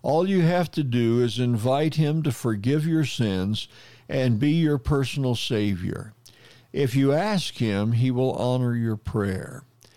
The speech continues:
This has been Bible Patterns and Principles. My name is Dan R. Crouch,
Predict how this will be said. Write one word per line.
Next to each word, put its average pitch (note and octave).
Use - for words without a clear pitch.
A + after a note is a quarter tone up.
This F3
has G#3+
been A2+
Bible C3
Patterns C3
and A2+
Principles. A#2
My B2+
name C#3+
is A#2
Dan B2
R. B2+
Crouch, G#2